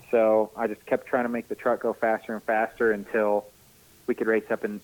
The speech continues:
race in the heads-up classes. And so I never drag raced before, uh,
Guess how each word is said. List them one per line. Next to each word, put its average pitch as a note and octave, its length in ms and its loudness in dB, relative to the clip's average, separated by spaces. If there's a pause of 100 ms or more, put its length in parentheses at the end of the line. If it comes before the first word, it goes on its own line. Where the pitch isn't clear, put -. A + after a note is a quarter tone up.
race A2+ 260 0
in A2 80 -8
the G#2 60 -6
heads-up G#2+ 420 -2
classes. F#2+ 580 -4 (680)
And G2 540 -4 (220)
so A2+ 160 2
I A2 140 0
never A#2 500 2 (180)
drag A2 300 2
raced G#2+ 340 0
before, G#2 640 0 (440)
uh, G2+ 400 0